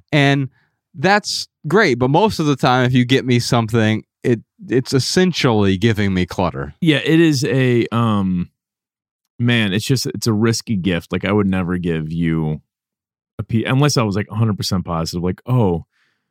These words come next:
Speaker 2: he's gonna use this." Like, you gave, you gave me a picture of me and Mariah, and, uh,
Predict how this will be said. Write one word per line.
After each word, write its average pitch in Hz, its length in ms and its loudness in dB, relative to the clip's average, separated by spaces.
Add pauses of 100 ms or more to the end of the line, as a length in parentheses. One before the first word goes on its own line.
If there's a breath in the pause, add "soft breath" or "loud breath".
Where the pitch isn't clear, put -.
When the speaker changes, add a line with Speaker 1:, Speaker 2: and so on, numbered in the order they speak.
(280)
Speaker 2:
he's 104 160 0
gonna 101 160 2
use 92 280 0
this." 90 300 -6 (300)
Like, 127 140 -2
you 156 100 0
gave, 143 300 2
you 135 120 0
gave 131 140 2
me 117 100 0
a 98 60 0
picture 92 420 -2
of 90 320 -2
me 95 160 2
and 92 100 0
Mariah, 87 540 -2 (800)
and, 87 520 0
uh, - 40 -12